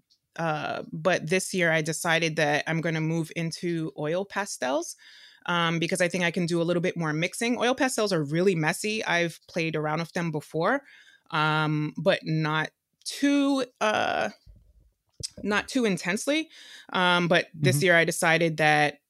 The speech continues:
Speaker 1: just to give a little bit more flexibility and so I can have a little bit, I don't know, just maybe a, something a little different, I decided that I'm gonna move into oil pastels again and give that a, a
Speaker 2: Okay.
Speaker 1: second try. Yeah.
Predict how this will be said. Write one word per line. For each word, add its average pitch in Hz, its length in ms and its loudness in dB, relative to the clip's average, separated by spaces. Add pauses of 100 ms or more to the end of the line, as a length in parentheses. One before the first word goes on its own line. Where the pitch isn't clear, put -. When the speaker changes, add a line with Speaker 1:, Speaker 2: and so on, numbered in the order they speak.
(280)
Speaker 1:
just 202 280 2
to 262 60 2
give 196 180 2
a 185 40 2
little 175 200 0
bit 160 140 -2
more 160 440 -2
flexibility 160 1080 -2
and 151 520 -2 (640)
so 180 240 -2
I 170 80 2
can 175 160 -2
have 165 340 -4
a 165 40 -4
little 165 220 -2
bit, 151 260 -4 (960)
I 190 120 4
don't 165 100 4
know, 147 140 0
just - 340 -4
maybe 247 300 4
a, 214 160 4
something 214 340 2
a 185 60 2
little 175 200 2
different, 160 340 -2
I 156 160 0
decided 156 460 -2
that 156 120 -2
I'm 151 100 -4
gonna 156 320 -6 (500)
move 190 320 2
into 170 320 -2
oil 160 200 0
pastels 156 560 -6
again 156 320 -2
and 147 260 -6
give 156 200 -8
that 147 160 -6
a, 139 200 -8
a 147 80 -6
Speaker 2:
Okay. 147 60 -4
Speaker 1:
second 135 300 -2
try. 147 560 -8
Yeah. 175 200 -8